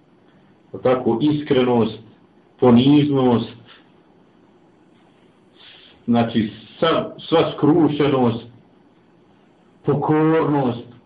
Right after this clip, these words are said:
odanost je kome? Allahu subhanahu wa ta'ala. I ovdje Ibn Qayyim navodi šta sve srčane, srčane ibadete. I oni jesu suština.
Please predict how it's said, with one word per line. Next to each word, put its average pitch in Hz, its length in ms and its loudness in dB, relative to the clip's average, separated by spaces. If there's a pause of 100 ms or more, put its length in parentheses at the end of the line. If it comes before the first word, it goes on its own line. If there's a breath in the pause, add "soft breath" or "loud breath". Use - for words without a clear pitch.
(160)
odanost 143 720 0
je 113 100 0
kome? 120 400 -2 (1300)
Allahu 113 420 0
subhanahu 104 400 -2
wa 87 80 -6
ta'ala. 92 240 -2
I 113 80 0
ovdje 135 220 0
Ibn 127 120 -6
Qayyim 127 320 -2
navodi 120 480 0 (280)
šta - 340 -4
sve 143 240 -2
srčane, 139 480 -4 (1400)
srčane 107 460 -2
ibadete. 87 580 -10
I 110 120 2
oni 151 140 2
jesu 151 240 -2
suština. - 500 -4